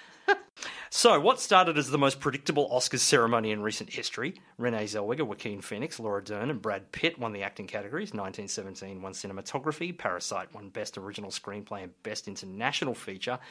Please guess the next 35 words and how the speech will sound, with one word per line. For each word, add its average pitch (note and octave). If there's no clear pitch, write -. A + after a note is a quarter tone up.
and A3+
Jojo D3
Rabbit G#2
won B2
Best F#2+
Adapted D3+
Screenplay. F#2
But B2
until C3
it C3
wound D#3
up F3
producing B2+
the G#2+
most A2+
stunning C#3+
last C3
act -
plot -
twist -
in A2
potentially C#3+
all C3
of A2+
Oscars A2+
history, F#2
even E3
more D#3+
than D3
the B2
La C#3
La C#3+
Land C3+
Moonlight C#3
mix-up, G2+